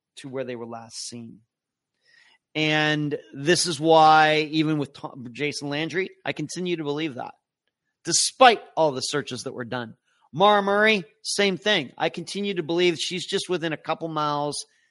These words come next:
I personally believe that she went off into the woods and, and died, uh, on her own. I continue to believe that she's just within a couple miles of where she wrecked her car.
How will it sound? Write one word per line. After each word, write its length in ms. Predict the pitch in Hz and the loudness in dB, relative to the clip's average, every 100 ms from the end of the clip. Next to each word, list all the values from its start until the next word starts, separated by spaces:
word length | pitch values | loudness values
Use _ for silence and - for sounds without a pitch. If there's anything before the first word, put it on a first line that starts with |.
| _ - | _ -8
I 100 | 139 | -8
personally 400 | - 147 - 135 | -6 -6 -6 -8
believe 240 | 120 127 117 | -8 -8 -8
that 100 | 117 | -12
she 140 | 135 | -10
went 180 | 131 131 | -6 -6
off 260 | 127 - | -6 -8
into 260 | 127 120 120 | -12 -12 -12
the 100 | 120 | -6
woods 460 | 151 240 208 170 139 | 4 6 6 -2 -4
and, 240 | 139 135 | -4 -6
and 220 | 127 127 | -8 0
died, 360 | 151 151 147 127 - _ _ _ _ _ _ _ 143 | 4 6 4 0 -12 _ _ _ _ _ _ _ -4
uh, 180 | 139 | -4
on 160 | 123 156 | 0 0
her 120 | 147 | 4
own. 340 | 196 233 233 180 _ _ _ _ _ | 6 6 4 0 _ _ _ _ _
I 100 | 170 | 0
continue 420 | 175 170 190 202 | 0 -2 0 2
to 60 | 160 | 2
believe 240 | 147 143 | 2 2
that 120 | 143 139 | 0 -4
she's 200 | 147 - | -6 -6
just 200 | 147 143 | -8 -8
within 180 | 131 | -8
a 60 | 123 | -8
couple 260 | - 131 127 | -8 -8 -6
miles 360 | 127 127 117 | -4 -4 -6
of 60 | 113 | -8
where 240 | 120 120 | -8 -6
she 180 | 117 117 | -8 -10
wrecked 240 | 117 - | -12 -12
her 40 | - | -20
car. 380 | - 123 110 | -18 -18 -18